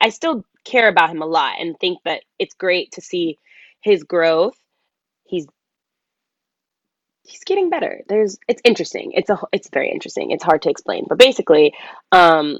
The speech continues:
I say all that to say, while, yes, absolutely. If, if you're in the Bay or you're in L A and we can spend time together,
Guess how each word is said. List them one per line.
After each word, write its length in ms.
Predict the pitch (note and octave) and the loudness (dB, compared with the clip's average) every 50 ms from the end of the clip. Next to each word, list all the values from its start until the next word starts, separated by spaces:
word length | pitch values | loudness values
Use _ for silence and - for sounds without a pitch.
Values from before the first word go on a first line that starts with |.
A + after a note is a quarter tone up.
| - _ - | -10 _ -6
I 60 | G#3 | -4
say 140 | G#3 - B3 | 0 2 0
all 80 | A#3 | 2
that 160 | G#3 G3 F#3+ | 2 0 -4
to 80 | - F#3 | -6 -12
say, 580 | - - G#3 G3 F#3+ F3+ E3 D#3 D3+ D3+ D3+ - _ _ _ _ _ _ _ - | -6 -2 0 2 2 2 2 0 -2 -4 -6 -10 _ _ _ _ _ _ _ -8
while, 880 | - D3+ F3 F3 F3+ F3+ F3 F3 F3 F3 E3+ E3+ E3 E3 D#3+ D#3+ - _ _ | 0 4 6 6 8 8 8 6 6 4 0 0 -2 -2 -4 -6 -8 _ _
yes, 300 | - D#3+ F3+ E3+ D3 D3 _ - | -10 -4 -4 -4 -4 -6 _ -8
absolutely. 720 | - E3+ E3+ - - F3 E3 D#3+ - - D3 D3 - - - | -6 -6 -6 -8 -12 -10 -10 -10 -10 -10 -10 -12 -10 -10 -8
If, 120 | - F3 - - D#3 D3+ _ - | -8 -8 -8 -10 -18 -16 _ -10
if 100 | F#3+ - | -10 -6
you're 320 | G#3 A3+ C4+ C#4 C#4 - - - _ _ _ - | -2 0 2 2 2 0 -2 -8 _ _ _ 0
in 220 | G#3+ G#3 G#3 F#3+ | 0 0 0 -2
the 80 | E3+ D#3 | -6 -8
Bay 360 | C#3+ - D3+ C3+ - - - - | -6 -6 -6 -6 -6 -8 -8 -10
or 60 | - | -8
you're 220 | D3+ D#3 E3 D#3+ D#3+ | -6 -4 -4 -2 -2
in 80 | D#3+ | -2
L 180 | D#3 C#3+ C#3+ C#3+ | -4 -4 -4 -4
A 180 | C#3 C#3 C3+ | -4 -4 -6
and 140 | - - C#3+ | -8 -8 -8
we 120 | C#3+ D3 C#3+ | -8 -10 -10
can 240 | - - D3+ C#3 | -8 -8 -8 -8
spend 260 | - - - D3 D3 - | -8 -8 -10 -10 -8 -4
time 200 | - C#3 C#3+ D3 | -2 -2 -2 -2
together, 440 | D3 C#3+ D3 D3 C#3 D3 D3 C#3+ | -2 -2 -2 -2 0 0 -2 -2